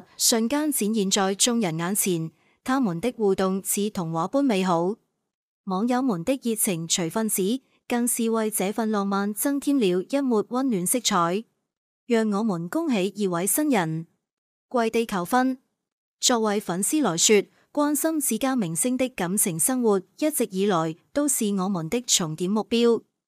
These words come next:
所以，全球 Twins 影迷會的朋友們，還有所有關注阿嬌和阿莎的朋友們，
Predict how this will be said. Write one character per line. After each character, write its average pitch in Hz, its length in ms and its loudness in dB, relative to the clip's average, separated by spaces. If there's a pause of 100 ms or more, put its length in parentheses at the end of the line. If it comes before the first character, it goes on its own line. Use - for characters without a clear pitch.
(380)
所 196 240 2
以， 202 320 0 (120)
全 180 280 0
球 180 240 -2
Twins 247 440 -2
影 214 140 0
迷 185 140 0
會 185 180 -2
的 269 120 0
朋 185 220 -6
友 175 140 -2
們， 175 320 0 (280)
還 185 220 -2
有 202 160 -2
所 233 180 0
有 208 220 0
關 254 240 -2
注 220 240 2
阿 202 140 0
嬌 262 200 0
和 165 200 0
阿 196 120 -4
莎 233 300 -2
的 277 80 -4
朋 170 240 -6
友 180 140 0
們， 175 340 0